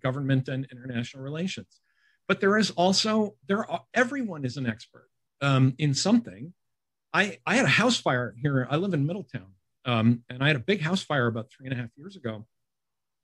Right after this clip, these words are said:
And, uh, I learned in a big hurry how completely useless a background in nuclear strategy is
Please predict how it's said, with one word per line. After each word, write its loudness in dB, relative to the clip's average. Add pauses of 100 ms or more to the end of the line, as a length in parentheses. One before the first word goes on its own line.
(140)
And, 4
uh, 4 (480)
I 2
learned 4
in 2
a 2
big 0
hurry -6
how -2
completely -4
useless -2
a -8
background 0
in -2
nuclear -8
strategy -4
is 2